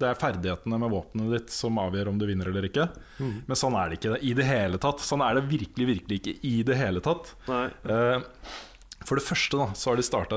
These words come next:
Speaker 1: et rankingsystem, eh, som de kaller, eh, Echelon. Echelon, Echelon,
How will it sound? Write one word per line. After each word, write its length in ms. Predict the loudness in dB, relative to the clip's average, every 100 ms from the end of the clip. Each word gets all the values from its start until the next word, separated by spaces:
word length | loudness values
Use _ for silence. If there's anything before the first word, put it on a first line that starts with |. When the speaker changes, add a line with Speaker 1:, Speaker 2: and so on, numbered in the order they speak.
| 0
Speaker 1:
et 60 |
rankingsystem, 720 | 0 0 0 -2 -2 0 0 0 -6 -6
eh, 140 | -4 -2
som 280 | -2 0
de 80 | 0
kaller, 320 | 0 0 0 2
eh, 180 | 0 0
Echelon. 300 | 0 0 0 -2 -12 -20 -20 -20 -12 -6
Echelon, 480 | -4 -2 -2 -2 -2
Echelon, 360 | -4 -2 0